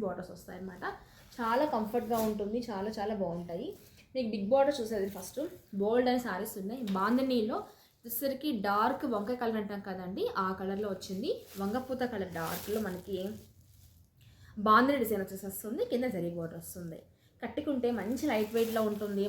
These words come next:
మంచి లుక్ ఉంటుందండి. క్లాత్ కూడా చెప్ప-, చెప్తున్నా కదా మీకు. ఈ శారీస్‌కి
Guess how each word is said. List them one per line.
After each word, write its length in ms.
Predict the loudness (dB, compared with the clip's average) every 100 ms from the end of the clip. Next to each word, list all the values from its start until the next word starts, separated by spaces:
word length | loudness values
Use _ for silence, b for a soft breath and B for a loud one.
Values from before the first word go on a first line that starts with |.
| 0
మంచి 240 | 0 0 0
లుక్ 160 | 0 -2
ఉంటుందండి. 480 | -4 -2 -4 -4 -4 -2
క్లాత్ 260 | 0 0 2
కూడా 140 | 0 0 -2
చెప్ప-, 240 | -6 -4 -8 -8
చెప్తున్నా 300 | -6 -4 -2
కదా 140 | -2 -4 -4
మీకు. 180 | -4 -6 -8 B B B 2
ఈ 20 | 2 4
శారీస్‌కి 560 | 4 4 2 -2 -4